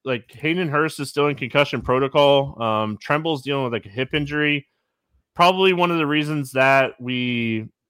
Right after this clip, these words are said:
uh, that I just keep going back to Mingo. Um, and I, and I don't hate Thielen here 'cause he is capable of big stuff. But coming from someone that just missed out on, um, advancing in the Sc-, Scott Fish Bowl by two yards, um,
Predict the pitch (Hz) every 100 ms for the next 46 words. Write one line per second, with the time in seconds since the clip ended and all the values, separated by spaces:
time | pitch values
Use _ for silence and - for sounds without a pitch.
0 | _ _ _ 131 143 156 165 160 160 143
1 | - - 151 156 147 139 135 - 110 110
2 | 113 101 98 _ 110 107 104 104 101 -
3 | 185 240 - 202 247 254 165 131 135 -
4 | 135 143 147 147 151 151 139 - 113 120
5 | 131 - 143 143 135 143 135 123 135 131
6 | - 147 143 _ _ _ _ _ 127 123
7 | 117 - - 175 196 190 196 165 175 170
8 | 151 120 131 151 143 - 143 143 135 123
9 | 123 113 110 - 123 123 135 - 123 110
10 | - - - - 131 117 123 - 113 107
11 | 107 - 127 117 123 135 - - - 110
12 | 104 101 95